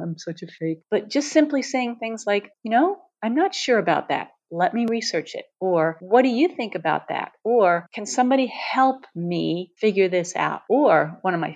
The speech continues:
favorites, um, y-, you know, you identify your own expertise and then you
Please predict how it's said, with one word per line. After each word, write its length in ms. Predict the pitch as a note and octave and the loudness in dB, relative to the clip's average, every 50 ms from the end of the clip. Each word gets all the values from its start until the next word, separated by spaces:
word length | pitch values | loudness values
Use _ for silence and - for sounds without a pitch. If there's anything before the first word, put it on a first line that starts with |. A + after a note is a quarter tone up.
| - | -4
favorites, 560 | - A#3 C4 A#3+ E3 D3+ - - - - - - | -2 0 0 2 0 -2 -2 -4 -8 -16 -12 -8
um, 360 | D#3+ D3+ D3 - - - - - _ _ | -6 -4 -4 -4 -6 -8 -14 -20 _ _
y-, 120 | - - - - | -14 -14 -12 -10
you 100 | G#3+ G3+ | -6 -2
know, 80 | F#3 E3 | -2 0
you 160 | E3+ F#3+ E3+ | 2 2 2
identify 600 | - F#3 F3 F#3 G3+ A3 B3 A#3+ - - A3 G#3 | 2 0 2 4 4 4 4 2 2 2 4 4
your 320 | G#3 F#3+ F#3 F#3 F#3 - - | 4 4 2 2 0 0 -2
own 280 | - F#3+ F#3+ G3+ G#3+ G#3 | -4 -4 -4 -4 -4 -6
expertise 840 | - G3 G3 - - - C#4+ D4 D4 - G3+ G#3+ G#3+ - - - - _ - | -6 -8 -8 -8 -8 -6 -6 -6 -6 -6 -8 -8 -8 -10 -12 -12 -14 _ -8
and 120 | F#3 F#3 F3+ | -6 -4 -4
then 140 | F3+ F3+ | -4 -4
you 120 | F3 E3+ | -6 -8